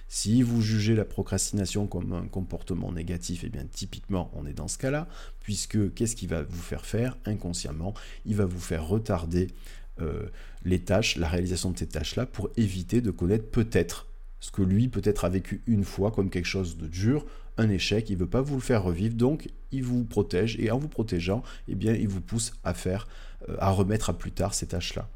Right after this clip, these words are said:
tâches importantes. Et des fois même, il vous plonge dans un contexte, un environnement dans lequel vous n'allez pas pouvoir faire ces tâches. Ça, c'est le troisième domaine. On verra, oui, même votre inconscient arrive à faire des ponts sur plusieurs domaines.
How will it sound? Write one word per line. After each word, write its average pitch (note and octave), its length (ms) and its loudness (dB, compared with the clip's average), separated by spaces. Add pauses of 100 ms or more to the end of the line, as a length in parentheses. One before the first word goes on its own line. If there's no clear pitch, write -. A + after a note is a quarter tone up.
(120)
tâches - 380 0
importantes. - 640 -2 (260)
Et A2+ 120 4
des G2 160 2
fois G2 240 4
même, G2 420 4 (300)
il A2+ 120 6
vous G#2 120 2
plonge A2+ 540 4 (200)
dans G2 300 4
un G2 80 4
contexte, G#2+ 720 2 (640)
un F#2+ 180 4
environnement A2+ 580 6
dans G#2+ 140 4
lequel G#2+ 260 4
vous A2 60 0
n'allez F#2+ 160 6
pas D#3+ 180 0
pouvoir G2+ 480 0
faire - 160 -4
ces - 160 -4
tâches. - 320 -8
Ça, C3 160 -2
c'est - 120 -2
le F#2 60 -2
troisième G2+ 440 2
domaine. E2 400 0
On G2 120 0
verra, F#2+ 220 2
oui, G2 300 2 (340)
même A#2 220 6
votre G2+ 280 2 (100)
inconscient G2+ 420 2
arrive G2+ 220 4
à F#2 40 0
faire E2+ 200 -2
des G2 140 4
ponts G#2 280 4
sur F2 200 -2
plusieurs G#2 380 2
domaines. F#2+ 380 0